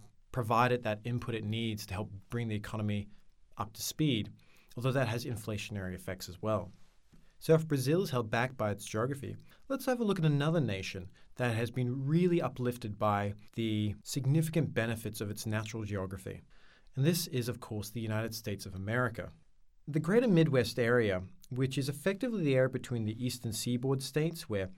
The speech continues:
New York, Philadelphia, and Miami are, and the Rocky Mountains to the west, uh, which beyond those mountains is the western seaboard, where you'll see Los Angeles, Seattle, and San Francisco. This area in the middle, known as the Greater Midwest, has the single largest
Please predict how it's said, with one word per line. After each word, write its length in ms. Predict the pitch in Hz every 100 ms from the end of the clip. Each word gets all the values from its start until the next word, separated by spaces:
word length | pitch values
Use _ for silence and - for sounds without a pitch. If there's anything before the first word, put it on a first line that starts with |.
| -
New 100 | 120
York, 420 | 113 110 110 110 - - -
Philadelphia, 680 | 170 160 135 131 127 131 127
and 100 | 107
Miami 420 | 101 104 120 110
are, 220 | 95 95 95 - - -
and 160 | 117
the 120 | 117 110
Rocky 300 | 156 160 147
Mountains 380 | 127 127 117
to 100 | -
the 80 | 98
west, 600 | 92 123 131 104 - - - - - -
uh, 60 | 95
which 320 | 113 120 -
beyond 280 | 120 123 127
those 160 | 117
mountains 360 | 113 107 107 98
is 200 | 95 -
the 140 | -
western 340 | 95 117 - 120
seaboard, 440 | 123 117 110 110
where 120 | 101
you'll 180 | 98 98
see 320 | 92 - 95 92 - -
Los 240 | 107 -
Angeles, 560 | 151 156 156 156 151 143
Seattle, 480 | 104 113 120 123 107
and 100 | 92
San 200 | 107 104
Francisco. 600 | - - 127 - 135 135 - - - - -
This 160 | 156
area 180 | 185 220
in 60 | 190
the 60 |
middle, 380 | 139 139 131 101 - 123
known 160 | 120
as 160 | 117 107
the 240 | 107 104 -
Greater 280 | 123 147 151
Midwest, 640 | 120 107 98 101 98 - - - -
has 180 | 147 139
the 100 | 135
single 460 | - 196 247 240
largest 540 | 143 131 127 127 -